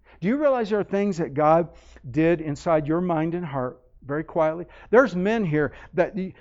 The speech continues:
you didn't even tell your wife some of the things God was t-, talking to you about. Ladies, there were things that God spoke to your heart about. You s-, you maybe not have shared with your husband. But all of us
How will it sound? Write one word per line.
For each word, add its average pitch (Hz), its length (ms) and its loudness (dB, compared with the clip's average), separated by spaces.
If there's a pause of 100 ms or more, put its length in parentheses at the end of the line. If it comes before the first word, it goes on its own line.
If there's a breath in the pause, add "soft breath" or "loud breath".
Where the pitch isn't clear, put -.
(100)
you 220 180 0
didn't 254 220 0
even 190 200 -2
tell 202 200 -2
your 214 140 -4
wife 214 220 2
some 170 220 -6
of 156 60 -2
the 151 80 -4
things 151 260 -6
God 151 240 0
was 127 240 -6
t-, 160 140 -6 (180)
talking 143 280 0
to 131 60 -6
you 131 100 -2
about. 123 280 -6 (680 soft breath)
Ladies, 196 360 4
there 220 140 6
were 240 100 2
things 190 300 -4
that 165 160 -6
God 170 240 6
spoke - 300 -4
to 165 80 -8
your 185 180 -2
heart 170 220 -6
about. 135 240 -8 (160 soft breath)
You 233 140 -4
s-, - 280 -14
you 220 140 -6
maybe 196 260 -6
not 165 240 -8
have 185 80 -10
shared 214 300 -10
with 151 140 -12
your 156 100 -12
husband. 175 400 -12 (280 soft breath)
But 143 140 -4
all 262 380 10
of 170 100 2
us - 260 -14